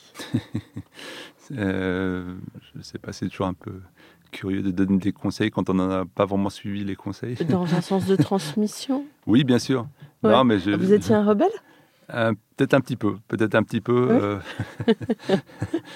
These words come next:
Speaker 1: <laughs> en tout cas, je mettais, euh, je mettais un petit peu en question ce que, ce que, ce que
Speaker 2: Mhm.
Speaker 1: l'enseignement. Donc,
Speaker 2: Ouais.
Speaker 1: euh, je pense que ça, c'est, c'est quand même important d'avoir un regard critique.
Speaker 2: De mettre en perspective.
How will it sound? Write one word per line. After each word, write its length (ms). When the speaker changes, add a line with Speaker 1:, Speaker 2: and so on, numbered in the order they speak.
Speaker 1:
<laughs> 80
en 200
tout 100
cas, 100
je 120
mettais, 280
euh, 480
je 100
mettais 200
un 40
petit 140
peu 100
en 80
question 360
ce 100
que, 340
ce 120
que, 140
ce 120
que 140
Speaker 2:
Mhm. 540
Speaker 1:
l'enseignement. 580
Donc, 100
Speaker 2:
Ouais. 80
Speaker 1:
euh, 100
je 60
pense 180
que 100
ça, 140
c'est, 320
c'est 180
quand 180
même 180
important 460
d'avoir 320
un 80
regard 300
critique. 480
Speaker 2:
De 180
mettre 280
en 60
perspective. 720